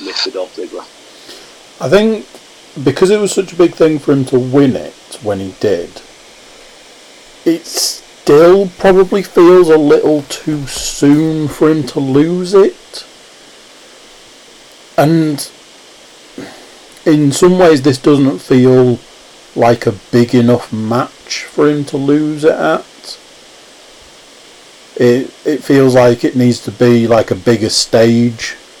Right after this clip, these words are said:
Speaker 2: because of how, how big it was when he won.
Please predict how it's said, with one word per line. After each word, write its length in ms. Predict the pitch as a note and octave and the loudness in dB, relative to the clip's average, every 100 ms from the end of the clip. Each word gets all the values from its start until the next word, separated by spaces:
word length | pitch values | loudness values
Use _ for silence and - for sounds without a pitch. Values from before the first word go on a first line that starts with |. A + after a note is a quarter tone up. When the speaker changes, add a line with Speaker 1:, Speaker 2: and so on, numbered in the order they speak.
| - - - - - - - - | -20 -20 -20 -20 -20 -20 -14 -8
Speaker 2:
because 300 | - B2 A2 | -4 -2 0
of 120 | A2+ | 2
how, 220 | G#2 A#2 | 4 4
how 200 | G#2+ A2+ | 4 2
big 180 | G#2+ A2 | 0 -2
it 100 | A#2+ | 2
was 240 | G#2+ A2 | 2 2
when 120 | A2 | 0
he 60 | A2 | -6
won. 340 | G#2 A2 B2 | -4 -2 -2